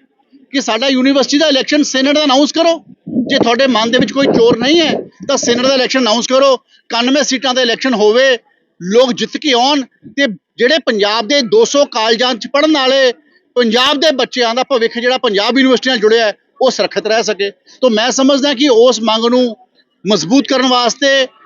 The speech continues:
ਪੰਜਾਬ ਯੂਨੀਵਰਸਿਟੀ ਵਿੱਚ ਸਾਰੀਆਂ ਪਾਰਟੀਆਂ ਨੇ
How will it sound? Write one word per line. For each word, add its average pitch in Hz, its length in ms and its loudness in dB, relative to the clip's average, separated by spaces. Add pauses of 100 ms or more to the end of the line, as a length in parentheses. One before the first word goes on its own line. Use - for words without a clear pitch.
(120)
ਪੰਜਾਬ 220 420 -2
ਯੂਨੀਵਰਸਿਟੀ 247 440 -2
ਵਿੱਚ 254 160 -4
ਸਾਰੀਆਂ 262 540 0
ਪਾਰਟੀਆਂ 277 520 -2
ਨੇ 240 180 -4